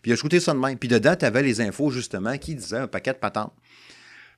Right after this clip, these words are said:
dont les a-, les da-, les annonces de consoles. Je l'avais marqué un peu ici, là, je vais essayer de vous le mettre plus proche dans ma tête, comme ça, pour pas trop chercher.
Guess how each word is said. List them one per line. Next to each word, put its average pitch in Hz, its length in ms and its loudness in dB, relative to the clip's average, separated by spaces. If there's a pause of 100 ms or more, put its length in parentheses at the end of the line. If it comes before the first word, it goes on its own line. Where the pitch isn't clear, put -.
(220)
dont 98 220 0
les 107 200 -2
a-, 101 100 -2
les 101 160 -2
da-, 98 180 0
les 107 220 0
annonces 113 240 0
de 113 80 2
consoles. 117 600 0
Je 113 100 -4
l'avais 123 160 4
marqué 131 260 0
un 139 80 0
peu 123 160 0
ici, 113 240 -4
là, 135 100 0
je 101 100 -4
vais 107 100 0
essayer 131 160 -6
de 127 100 -2
vous 104 180 -4
le 101 140 0
mettre 113 240 -4
plus 98 180 -12
proche - 380 -10
dans 98 180 -4
ma 98 140 -2
tête, 113 220 -4
comme 92 120 -6
ça, 123 80 -6
pour 110 140 -8
pas 107 100 -6
trop 110 160 -6
chercher. 127 400 -6